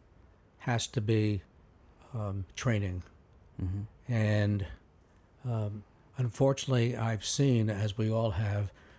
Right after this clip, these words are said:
Speaker 1: so many people who, um, purchase a, a boat as a fun thing, which certainly it is, but safety, unfortunately, becomes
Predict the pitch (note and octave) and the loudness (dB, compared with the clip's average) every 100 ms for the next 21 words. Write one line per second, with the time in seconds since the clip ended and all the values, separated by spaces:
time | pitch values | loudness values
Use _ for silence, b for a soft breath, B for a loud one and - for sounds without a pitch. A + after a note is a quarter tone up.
0 | b - C3 C3+ B2+ A2+ - C3 - A#2+ | b 0 2 4 2 0 0 0 2 2
1 | G#2+ G2+ - b b - - A#2+ A2+ A2+ | 2 -2 -8 b b -20 -4 2 4 4
2 | A2 G#2+ - - - _ - - A2+ G#2 | 2 0 -8 -20 -20 _ -20 -8 -4 -2
3 | G2 F#2+ F#2 _ - _ - - - - | -2 -4 -6 _ -20 _ -20 -20 -20 -20
4 | - _ _ _ _ _ - - C3 - | -20 _ _ _ _ _ -10 0 0 2
5 | - - - - - A2 G2 B2 A#2 - | -2 -4 -10 -10 -4 -4 2 4 4 0
6 | - A2 F#2+ - - C3 C3 A2+ G#2 F2+ | -4 -2 -2 -4 0 4 4 2 0 -2
7 | G2+ A2 - - - - B2+ G#2+ A2+ A2 | -2 -4 -6 -14 -14 -4 -2 0 0 0
8 | A2 G#2 F#2+ F#2 - - b b b b | 2 0 0 -4 -8 -16 b b b b
9 | b A2+ G2+ G#2 - - - - - C3 | b -4 2 2 0 -14 -16 -4 2 4
10 | B2+ B2 G#2 G2 - - _ _ b b | 4 2 2 0 -8 -20 _ _ b b
11 | A2 G2+ A#2 A2+ - G2+ G2 F#2+ A#2+ G2+ | -4 -2 0 0 -2 -4 -4 -2 0 0
12 | F#2+ - | -2 -6